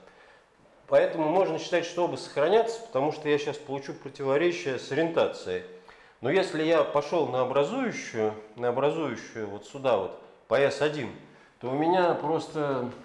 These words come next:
объемлемое многообразие, объемлющее многообразие, скошенное произведение поменяло ориентацию. У меня же G, G hat сюда идёт. Но такого быть не может, потому что вектора остались без изменения. Я гулял, гулял вдоль кривой,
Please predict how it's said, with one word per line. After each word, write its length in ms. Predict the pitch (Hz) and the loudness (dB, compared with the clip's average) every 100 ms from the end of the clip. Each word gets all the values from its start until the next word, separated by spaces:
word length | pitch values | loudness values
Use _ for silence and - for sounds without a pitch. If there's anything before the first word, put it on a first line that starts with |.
| - | -12
объемлемое 640 | 127 127 175 147 131 127 120 | -6 -2 0 0 -2 -4 -4
многообразие, 800 | 117 120 131 135 165 196 127 120 | -4 -4 -2 0 0 0 0 -2
объемлющее 600 | 139 156 127 120 - 117 | 2 0 0 -4 -6 -6
многообразие, 680 | 120 120 139 175 180 135 | -4 -2 0 2 0 -2
скошенное 500 | - - 151 131 120 | -8 -4 -4 -2 -6
произведение 720 | 120 131 117 123 143 185 151 | -6 -8 -8 -8 -2 -2 0
поменяло 520 | - 117 117 151 139 127 | -2 -4 0 2 4 2
ориентацию. 680 | 135 139 107 - - 95 90 - - - | -2 -2 -2 -2 -10 -14 -14 -20 -20 -20
У 60 | 104 | -10
меня 240 | 120 143 | -4 -2
же 140 | 127 110 | -2 -4
G, 260 | 107 127 120 | -6 -6 -6
G 220 | 113 123 117 | -8 -8 -2
hat 160 | 123 - | -2 -2
сюда 380 | - 117 175 117 | -8 -4 -2 -2
идёт. 220 | 92 87 - - - - - - | -6 -12 -16 -20 -20 -20 -20 -12
Но 260 | 113 135 160 | 0 2 2
такого 340 | 170 202 190 | 0 2 2
быть 240 | 165 165 160 | 2 -2 0
не 60 | |
может, 300 | 185 208 - - | 4 4 2 -6
потому 300 | - 127 147 | -6 -2 -2
что 220 | 147 143 139 - - | 0 -2 -4 -10 -10
вектора 480 | 120 - 160 175 | -8 0 4 4
остались 420 | 139 - 170 135 120 | 2 2 0 0 -4
без 280 | - 123 131 | -12 -12 -4
изменения. 640 | 147 156 220 214 139 120 | 0 2 4 4 4 4
Я 100 | 139 | 2
гулял, 380 | 135 156 160 127 | 2 2 4 2
гулял 400 | 131 151 139 127 | 4 4 4 0
вдоль 280 | 135 143 | 2 2
кривой, 480 | - 135 151 220 220 | 2 0 4 4 4